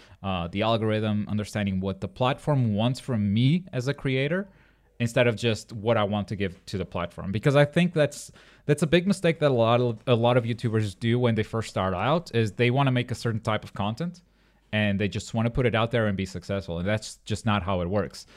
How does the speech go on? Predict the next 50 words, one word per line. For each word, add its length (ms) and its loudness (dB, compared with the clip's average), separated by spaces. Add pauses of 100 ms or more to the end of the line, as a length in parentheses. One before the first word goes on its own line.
(280)
Uh, 220 2
taking 540 4
you 220 0
guys 260 4
as 120 -6
an 120 2
example, 520 2
let's 360 -4 (280)
imagine 440 2
you 100 2
guys 180 4
are 80 4
doing 200 0
podcasts, 580 0
you're 80 -2
doing, 460 0
uh, 280 -2
anime 220 2
episodes 500 0
reviews, 560 0 (320)
uh, 260 0
watching 320 0
it 60 0
together, 320 2
you 120 2
guys 180 0
are 100 0
having 280 0
a 40 0
good 200 -4
time, 360 2 (380)
and 400 0
you're 140 0
putting 280 -2
out 120 -4
the 80 -8
content 320 -4
that 240 -2
you 80 -4
want. 360 -4 (280)
But 100 0
imagine 400 0
it 140 -2
doesn't 340 0
work. 400 -2 (340)
Like, 200 -4
it 100 -8
takes 520 0
a 60 2
lot, 720 2